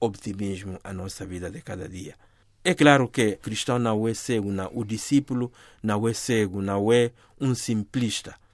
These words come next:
mas vê a realidade e os desafios de cada dia com este olhar positivo e cheio de fé, confiante de que lá onde está a cabeça, Cristo Jesus, estaremos nós também.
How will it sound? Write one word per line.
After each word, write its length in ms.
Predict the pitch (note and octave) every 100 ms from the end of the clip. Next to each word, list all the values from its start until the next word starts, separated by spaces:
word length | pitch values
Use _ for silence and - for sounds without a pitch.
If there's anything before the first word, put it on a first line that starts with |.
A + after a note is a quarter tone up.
| -
mas 280 | G#2 G2+ -
vê 380 | G2+ A#2+ C#3+ D3+ - -
a 80 |
realidade 760 | G2+ G2+ F#2 F2+ F#2 E2 E2 -
e 80 | B2
os 140 | G2+
desafios 640 | F#2+ F#2+ - G2+ B2 B2
de 80 | G2
cada 280 | F#2+ G2 F#2
dia 380 | F2 F#2 F#2+ G2 _ - -
com 340 | A2+ G#2+ F#2+ -
este 360 | A#2 A2 - -
olhar 440 | G#2+ G2 G2+ G2+ G2+
positivo 800 | - G2 G2+ - G#2+ G2 F#2+ F#2+ _ -
e 440 | A2 G2 F#2+ F#2+ A2+
cheio 400 | - - A2+ G2
de 120 | G2+
fé, 380 | - - A#2 F#2+ -
confiante 600 | - C#3+ - A#2 G#2+ G#2 G2+
de 160 | G2
que 340 | - G2+ F2+ E2+ _ -
lá 280 | A2 B2+ B2
onde 240 | B2 G#2+
está 420 | G2+ - G#2 F2 -
a 80 | -
cabeça, 680 | - F#2 F#2 F2+ - A2+ - - -
Cristo 380 | G#2+ G2+ - G2
Jesus, 500 | F2+ E2+ F#2+ G#2+ - - _
estaremos 600 | - - G2 G2 G2 F#2+
nós 180 | F#2+ F#2+
também. 380 | - F2+ D#2+ -